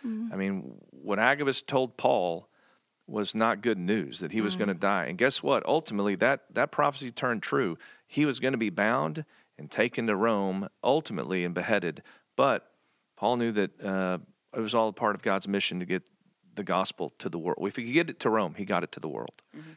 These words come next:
Speaker 2: And so, uh, I, I, I want to still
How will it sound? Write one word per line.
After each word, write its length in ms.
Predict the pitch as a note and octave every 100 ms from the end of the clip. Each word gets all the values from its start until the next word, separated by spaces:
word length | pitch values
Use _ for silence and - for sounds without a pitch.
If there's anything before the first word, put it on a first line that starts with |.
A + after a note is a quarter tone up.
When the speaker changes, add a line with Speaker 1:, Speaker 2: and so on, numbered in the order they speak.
| _
Speaker 2:
And 120 | G2+
so, 260 | - G2 F#2+ - _ _ _ _ _ _ -
uh, 60 | G2
I, 340 | F#2 G2+ A#2 - -
I, 200 | A2+ G2 - - _ -
I 160 | G#2
want 260 | G#2+ A2 G#2+
to 60 | G2
still 680 | - - G#2+ G#2+ G#2+ G#2